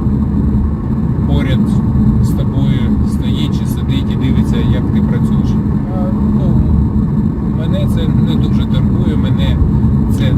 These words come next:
не нервує, е, тому що є час порозмовляти з клієнтом, пояснити, що я роблю, чому так, а чому не інше. Ну,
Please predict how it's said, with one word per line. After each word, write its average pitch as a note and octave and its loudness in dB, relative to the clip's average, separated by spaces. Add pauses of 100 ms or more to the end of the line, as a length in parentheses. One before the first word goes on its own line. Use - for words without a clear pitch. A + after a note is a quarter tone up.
(200)
не - 0
нервує, - 0
е, - -2 (1700)
тому - -2
що - -6
є - -2
час D#3 -2 (440)
порозмовляти - 0
з - 0
клієнтом, - -2 (1600)
пояснити, - -2
що - -2
я - 0
роблю, - 0 (720)
чому B2+ -4
так, B2+ -4 (180)
а - -6
чому A#2 -6
не - -4
інше. - -4
Ну, - -4